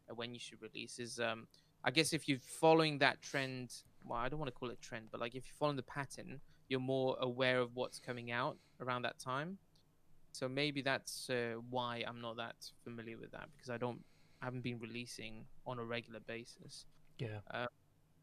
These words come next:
Speaker 1: nice. Oh, that's it. That's, that's cool. So, I mean, if, if, um, what was the question of the day? What did we say the question of the day was? How often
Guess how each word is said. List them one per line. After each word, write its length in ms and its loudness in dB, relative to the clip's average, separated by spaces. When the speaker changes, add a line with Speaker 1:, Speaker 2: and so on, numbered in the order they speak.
Speaker 1:
nice. 420 -8
Oh, 260 -10
that's 240 -8
it. 140 -8
That's, 480 -10
that's 160 -12
cool. 280 -14
So, 220 6
I 140 8
mean, 380 4
if, 300 6
if, 380 0
um, 340 6
what 140 8
was 120 6
the 60 -4
question 320 -2
of 100 -4
the 40 -12
day? 160 2
What 160 0
did 60 -8
we 60 -6
say 180 -2
the 60 -4
question 280 -8
of 60 -8
the 80 -14
day 180 -2
was? 380 -6
How 140 8
often 340 0